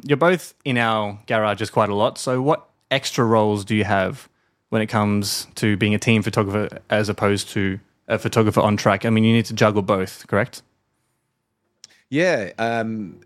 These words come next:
Speaker 2: I mean, when you're working for a team, you've, you've got, like, uh, all the hos-, all the hospitality, all the special requests that come in from people like you, and the, uh, marketing people. So you kind of have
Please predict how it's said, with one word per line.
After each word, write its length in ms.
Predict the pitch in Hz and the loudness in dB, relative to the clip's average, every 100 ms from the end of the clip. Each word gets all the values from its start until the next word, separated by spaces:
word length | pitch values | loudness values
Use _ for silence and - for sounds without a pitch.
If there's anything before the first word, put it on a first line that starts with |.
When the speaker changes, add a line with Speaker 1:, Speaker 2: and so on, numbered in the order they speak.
| - - | -12 -4
Speaker 2:
I 80 | 117 | -2
mean, 400 | 123 117 107 - | 0 -2 -6 -4
when 160 | 123 | -2
you're 80 | 127 | 2
working 220 | 123 113 | 2 0
for 120 | 104 101 | -2 -4
a 60 | |
team, 420 | 87 117 104 87 | -2 0 0 -2
you've, 200 | 95 92 - | -4 -6 -8
you've 220 | 104 95 | -6 -4
got, 220 | - 98 - | 0 0 0
like, 420 | 98 95 - - _ | -2 -2 -6 -12 _
uh, 520 | 98 95 95 90 82 - | -4 -2 -2 -4 -6 -6
all 160 | 87 87 | -6 -4
the 80 | 85 | -4
hos-, 360 | 85 - - - | -4 -6 -8 -6
all 100 | 95 | -6
the 80 | |
hospitality, 840 | 80 - 82 107 98 95 110 98 95 | -4 -8 -6 0 0 0 -2 0 -2
all 360 | - 90 90 | -2 -4 -4
the 340 | 85 87 87 85 | -4 -4 -4 -6
special 340 | - 95 - 85 | -4 -4 -2 -6
requests 340 | - 85 - | -2 -4 -4
that 100 | - | -6
come 180 | - 95 | -4 -4
in 280 | 90 87 87 - _ _ _ | -4 -6 -8 -16 _ _ _
from 100 | - | -18
people 160 | - 87 | -6 -4
like 160 | 87 | -2
you, 220 | 90 107 - - - - - _ - | -2 -2 -4 -14 -18 -20 -20 _ -2
and 680 | 92 92 87 87 85 - - | 0 2 0 -2 -4 -6 -6
the, 600 | 92 87 87 87 82 69 - _ | -6 -4 -2 -2 -4 -8 -14 _
uh, 160 | 92 87 | -6 -2
marketing 540 | 101 104 - - 82 | 0 0 -2 -6 -6
people. 440 | 80 80 - 67 67 - _ | -4 -6 -6 -10 -10 -18 _
So 540 | - 98 92 90 90 - - - - - _ _ - | -2 2 4 2 0 -4 -14 -20 -20 -20 _ _ -12
you 100 | 92 | -4
kind 300 | 117 117 113 | 2 4 4
of 220 | 107 - | 0 -4
have 500 | - 113 104 95 | -6 -2 -2 -4